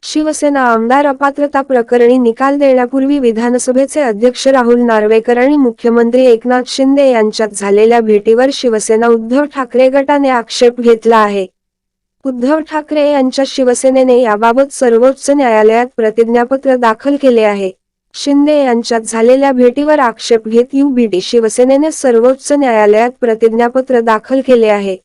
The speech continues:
उद्धव ठाकरे म्हणाले, "हा खटला आहे ते देशामध्ये लोकशाही जिवंत राहणार की नाही, हे ठरवणारा निकाल असणार आहे."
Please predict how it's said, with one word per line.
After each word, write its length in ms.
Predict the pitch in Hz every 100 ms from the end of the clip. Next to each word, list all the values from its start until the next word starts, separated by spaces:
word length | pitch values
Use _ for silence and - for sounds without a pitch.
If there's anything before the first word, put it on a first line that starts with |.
| _ _ _ _ _ _ _ _ _ -
उद्धव 320 | 277 247 302
ठाकरे 440 | 302 269 247 262 254
म्हणाले, 460 | 254 247 233 202 185 _ _ _
"हा 160 | - 269
खटला 360 | 262 240 233 269
आहे 300 | 294 226 240
ते 180 | 269 285
देशामध्ये 680 | 220 214 240 254 254 294 285
लोकशाही 640 | 214 214 233 254 254 302
जिवंत 440 | 254 262 294 320
राहणार 420 | 269 220 226 277 294
की 100 | 269
नाही, 360 | 240 214 202 185 _ _ _ _ _ _ _
हे 180 | - 269
ठरवणारा 680 | 254 240 226 233 247 262 294
निकाल 420 | 285 254 269 311
असणार 400 | 285 262 240 240
आहे." 260 | 214 202